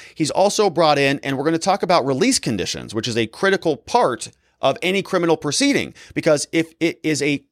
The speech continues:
criminal and they are dangerous, well, society doesn't want them out doing dangerous things, causing more harm and ruckus.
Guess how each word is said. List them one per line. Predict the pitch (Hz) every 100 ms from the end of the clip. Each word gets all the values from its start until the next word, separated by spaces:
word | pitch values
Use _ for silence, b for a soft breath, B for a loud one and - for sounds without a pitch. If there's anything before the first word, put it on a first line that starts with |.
| _
criminal | - 320 262 90 85 165 - _ _ _ _ _ _
and | 165
they | 190
are | 160 170
dangerous, | 147 220 294 160 92 113 - -
well, | 160
society | 165 - 196 240
doesn't | 170 143 107
want | 107 107
them | 107 -
out | 92 135 - -
doing | 117 123 113
dangerous | 101 98 - -
things, | 90 160 220 B B B -
causing | 139 131 139 127 104
more | 117 120 - -
harm | - 117 135
and | 113 90
ruckus. | 104 113 190 220